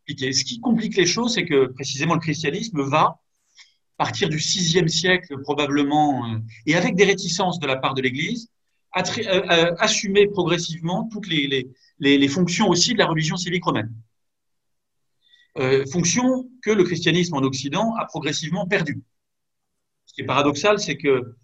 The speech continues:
le moment où il les assume vraiment, c'est au moment de la, de la, de la peste de Justinien, où on se met, la seule réponse publique qu'on peut avoir à la peste, c'est, à l'épidémie, c'est, euh, de construire des églises et de faire des processions, donc une réponse religieuse.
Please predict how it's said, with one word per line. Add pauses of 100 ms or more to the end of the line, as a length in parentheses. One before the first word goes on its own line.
(180)
le
moment
où
il
les
assume
vraiment,
c'est
au
moment
de
la,
de
la,
de
la (600)
peste
de
Justinien, (800)
où
on
se
met,
la
seule
réponse
publique
qu'on
peut
avoir
à
la
peste,
c'est,
à
l'épidémie, (240)
c'est,
euh, (220)
de
construire
des
églises
et
de
faire
des
processions, (140)
donc
une
réponse
religieuse.